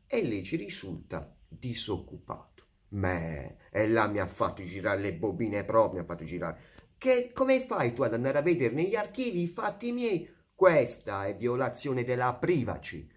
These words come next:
Questa è violazione della privacy, voi non lo potete fare. Ma perché fa così, ma perché co-, fa colà, ma mi stia ad ascoltare, le voglio fare una proposta lavorativa molto interessante,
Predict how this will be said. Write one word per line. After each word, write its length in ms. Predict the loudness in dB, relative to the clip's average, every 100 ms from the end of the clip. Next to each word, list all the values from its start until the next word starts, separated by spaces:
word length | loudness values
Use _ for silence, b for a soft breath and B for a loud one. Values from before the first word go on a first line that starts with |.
| _ 0
Questa 380 | 2 0 -2
è 20 | -2
violazione 520 | 0 0 0 0 0
della 260 | 2 2
privacy, 480 | 0 -2 -2 -2 -4
voi 160 | -2 0
non 100 | 0
lo 140 | -2
potete 400 | -4 -4 -2 -2
fare. 460 | 0 -2 -2 -10 -8
Ma 180 | -4 -2
perché 380 | -2 -2 -4 -2
fa 160 | -4
così, 580 | -2 -2 -2 -2 0 0
ma 140 | 0
perché 340 | -4 -10 -10 -8
co-, 160 | -8
fa 160 | -6 -6
colà, 680 | -4 -2 0 0 -2 -2 -8
ma 160 | -4 -4
mi 160 | -4
stia 160 | -4 -2
ad 80 | -2
ascoltare, 960 | -4 0 0 0 2 2 2 0 -2
le 100 | -4
voglio 240 | -6 -6 -6
fare 240 | -6 -6
una 160 | -6 -8
proposta 460 | -8 -8 -8 -6
lavorativa 540 | -6 -6 -6 -8 -8 -8
molto 280 | -8 -6
interessante, 1000 | -4 -2 2 2 2 4 4 2 -2 -8